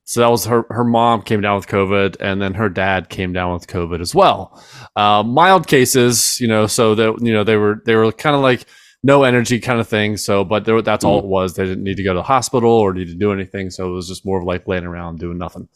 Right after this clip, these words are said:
Speaker 1: kinda, kinda thing. So that got postponed. We're not doing the Christmas with them until New Year's Eve.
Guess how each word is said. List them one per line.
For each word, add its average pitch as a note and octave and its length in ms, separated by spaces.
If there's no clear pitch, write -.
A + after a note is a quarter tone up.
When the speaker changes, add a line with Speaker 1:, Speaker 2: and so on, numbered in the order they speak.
Speaker 1:
kinda, F#2 240
kinda F2+ 240
thing. F#2+ 280
So C#3+ 120
that D3+ 180
got D#3 200
postponed. C#3 580
We're B2 80
not B2+ 220
doing C3 260
the A#2+ 100
Christmas B2 400
with G2+ 180
them E3+ 380
until A2+ 920
New A#2+ 180
Year's G#2 360
Eve. G2 260